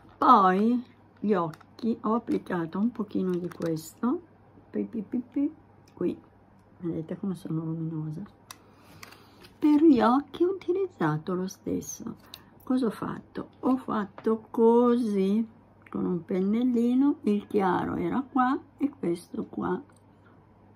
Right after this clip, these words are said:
Tan, tan, tan, tan, e poi solo con lo scuro l'ho applicato qui sopra, solo il chiaro qui,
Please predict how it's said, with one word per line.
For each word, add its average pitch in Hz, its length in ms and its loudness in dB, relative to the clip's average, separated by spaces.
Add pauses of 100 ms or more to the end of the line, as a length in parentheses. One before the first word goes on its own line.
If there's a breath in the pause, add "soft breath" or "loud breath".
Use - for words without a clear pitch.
Tan, 208 440 -2 (120)
tan, 214 460 -2 (300)
tan, 196 440 -4 (140)
tan, 208 360 0 (260)
e 240 100 -2
poi 190 320 -4
solo 208 540 0
con 196 180 -4
lo 220 100 0
scuro 185 680 -8 (120)
l'ho 202 120 -6
applicato 175 760 -8 (640 soft breath)
qui 254 160 -2
sopra, 277 600 -4
solo 175 340 -6
il 180 140 -8
chiaro - 420 -8 (240)
qui, 208 400 -2